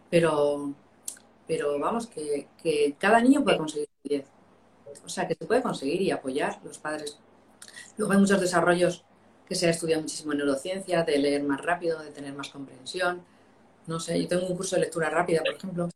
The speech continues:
que ayuda. Eh, hay ejercicios de memoria, de cerebro, de, como un, un fitness, pero cerebral. Entonces,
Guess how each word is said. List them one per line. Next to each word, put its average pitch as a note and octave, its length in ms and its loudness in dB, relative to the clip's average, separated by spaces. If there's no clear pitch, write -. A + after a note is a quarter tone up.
que D3+ 760 4
ayuda. F3 580 0
Eh, D#3 480 -6
hay F3 180 4
ejercicios E3 460 -6
de D#3 60 -6
memoria, F3+ 540 2
de D3 680 2
cerebro, C#3+ 680 -2
de, D3+ 360 0
como D#3 220 -4
un, D3+ 220 -2
un G3+ 100 0
fitness, C4 520 4
pero D3+ 380 -2
cerebral. E3 480 2
Entonces, E3+ 580 -4